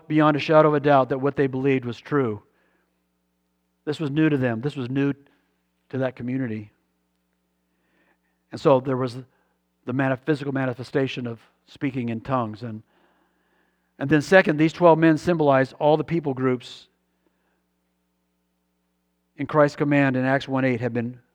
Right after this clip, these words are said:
reached. We're very familiar with this verse, "But you shall receive power when the Holy Spirit has come upon you, and you will be my witnesses" where? Jerusalem. Where else? In Judea. Where else? Samaria. And where else?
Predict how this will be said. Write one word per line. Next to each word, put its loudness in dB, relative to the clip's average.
reached. -8
We're -4
very 2
familiar 0
with -6
this -6
verse, -6
"But -6
you 0
shall 0
receive -4
power 4
when -4
the -8
Holy -2
Spirit -2
has -8
come -4
upon -4
you, -6
and -2
you 4
will 2
be 2
my 2
witnesses" -4
where? 2
Jerusalem. 0
Where 4
else? 2
In -8
Judea. 2
Where 0
else? 2
Samaria. 2
And -2
where 4
else? -2